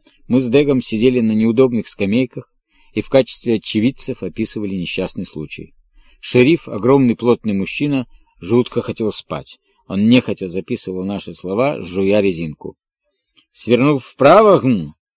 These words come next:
Да, ещё немного, и он налетел бы на нас. Какая у него была скорость, по-вашему?» «Сто двадцать, сто тридцать». «Как вы можете утверждать это?»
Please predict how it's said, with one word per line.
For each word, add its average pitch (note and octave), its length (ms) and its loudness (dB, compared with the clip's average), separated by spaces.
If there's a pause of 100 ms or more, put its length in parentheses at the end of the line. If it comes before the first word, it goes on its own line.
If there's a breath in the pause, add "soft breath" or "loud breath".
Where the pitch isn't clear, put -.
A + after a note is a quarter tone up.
(100)
Да, C3 240 2
ещё B2 300 2
немного, D3 400 2
и - 20 4
он C3 120 4
налетел C3 380 4
бы C#3+ 120 2
на C#3+ 120 0
нас. C3 360 -4 (420)
Какая E3 340 2
у E3 40 0
него D#3+ 180 -2
была D3+ 180 4
скорость, A#2+ 460 2
по-вашему?» D2+ 560 -8 (580 soft breath)
«Сто A#2 240 4
двадцать, C3 420 0
сто C3+ 140 -4
тридцать». - 540 -4 (500)
«Как B2 200 0
вы C3+ 80 4
можете C3 300 2
утверждать A2+ 540 0
это?» C#3 260 -8